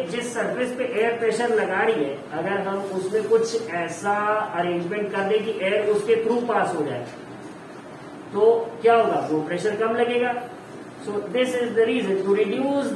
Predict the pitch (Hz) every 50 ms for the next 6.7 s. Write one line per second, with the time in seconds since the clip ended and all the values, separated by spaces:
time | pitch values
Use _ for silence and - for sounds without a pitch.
0 | 190 190 240 240 240 226 - - - - 214 214 214 208 190 - - 240 254 262
1 | 262 262 262 - - 180 190 - 160 226 226 - - - - - 139 143 165 233
2 | 247 240 196 180 160 151 - - - - - - - - - - - - - -
3 | - - - - - - - - - - - 294 - 233 226 - - - - 170
4 | - 220 233 233 - - - 151 147 - 196 214 233 240 240 - - - 196 196
5 | 202 208 196 196 214 208 - 143 156 170 170 170 175 180 214 226 226 - - -
6 | 214 233 233 233 233 247 254 247 247 247 233 190 - -